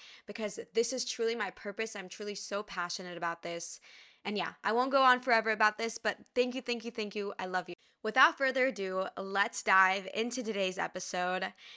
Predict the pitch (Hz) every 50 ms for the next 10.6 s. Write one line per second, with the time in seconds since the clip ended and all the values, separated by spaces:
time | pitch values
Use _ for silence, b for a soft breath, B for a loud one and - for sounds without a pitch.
0 | B B B - 254 254 196 185 240 240 254 269 302 349 370 - - 208 233 233
1 | 262 294 320 302 302 - 240 214 196 202 208 202 196 190 180 180 - - - 185
2 | 180 - 208 214 202 - - 185 175 - - - 185 185 190 190 190 - - 185
3 | 196 226 262 320 330 349 320 - 196 180 180 175 175 190 196 196 196 202 185 -
4 | 196 165 170 - - 185 185 175 - - 170 170 170 - - 165 165 - - 196
5 | 196 202 214 214 - - - B B B B B B B B B B - - 240
6 | 226 - 180 180 - 226 247 247 - 311 302 - 320 320 330 339 294 - - 247
7 | 220 220 208 - - - 196 214 285 208 - - 202 190 180 170 170 165 190 -
8 | - - B B B B B B B _ - 220 226 233 269 285 226 285 285 262
9 | 214 202 - - 208 202 196 196 196 - 208 - 175 180 190 196 202 202 196 202
10 | 208 180 175 175 170 - - - - - -